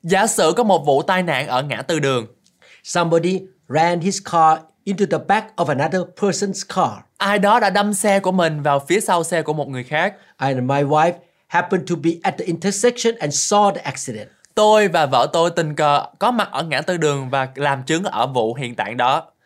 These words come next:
Speaker 2: I and my wife become co-witnesses.
Speaker 1: Tôi và vợ tôi trở thành đồng nhân chứng.
Speaker 2: That is what the Holy Spirit does in our life.
Speaker 1: Đó là những gì mà Đức Thánh Linh đang làm trong cuộc sống của chúng ta.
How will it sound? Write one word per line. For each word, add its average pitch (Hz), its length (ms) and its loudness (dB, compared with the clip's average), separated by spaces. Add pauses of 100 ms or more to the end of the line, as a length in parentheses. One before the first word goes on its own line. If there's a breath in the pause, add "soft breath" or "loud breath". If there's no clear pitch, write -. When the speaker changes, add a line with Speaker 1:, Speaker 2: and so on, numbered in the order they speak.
Speaker 2:
I 143 280 2
and 143 140 -2
my 147 140 2
wife 156 360 0
become 185 500 -4
co-witnesses. 180 1160 -4
Speaker 1:
Tôi 202 360 4
và 143 220 0
vợ 123 260 0
tôi 160 180 2
trở 139 160 0
thành 139 300 -2
đồng 131 300 0
nhân 135 180 -4
chứng. 139 320 -4 (480 soft breath)
Speaker 2:
That 170 220 0
is 147 240 -2
what 180 220 -2
the 175 220 -4
Holy 208 220 0
Spirit 143 320 -6 (100)
does 170 280 -2
in 143 140 -6 (100)
our 123 200 -2
life. 110 200 -14 (100)
Speaker 1:
Đó 214 240 4
là 240 60 4
những 185 200 -2
gì 165 140 2
mà 143 80 -2
Đức 156 100 0
Thánh 190 160 -8
Linh 185 240 -2
đang 185 220 0
làm 147 220 -2
trong 165 120 -6
cuộc 135 160 -12
sống 160 240 -4
của 117 180 -8
chúng 147 140 -12
ta. 123 220 -2